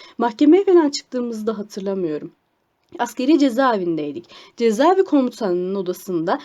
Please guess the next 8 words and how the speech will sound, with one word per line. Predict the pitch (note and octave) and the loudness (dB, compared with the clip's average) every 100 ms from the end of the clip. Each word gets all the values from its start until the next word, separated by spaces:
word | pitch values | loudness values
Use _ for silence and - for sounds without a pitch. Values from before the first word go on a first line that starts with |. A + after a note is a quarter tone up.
| - | -10
şahitlere | - C4 A3 G#3 A#3 D4 | -6 -2 -2 -2 0 0
ve | D4 | 0
şikayetçiye | - - A3 G#3+ A#3 A#3 | -2 -6 -6 -6 -6 -8
bizi | A3 C4 | -6 -2
gösterip | A#3 G#3+ F#3+ C#4 - - _ | -2 -2 -4 -4 -6 -20 _
tutukluluğumuza | - - - A#3 A3+ G3+ G3 C#4+ | -20 -18 -12 -6 -4 -4 -2 -2
karar | D#4 A3 F#3+ E3+ | -2 -6 -4 -6
verdiler. | D#3+ D#3 D#3+ F3+ | -8 -12 -12 -14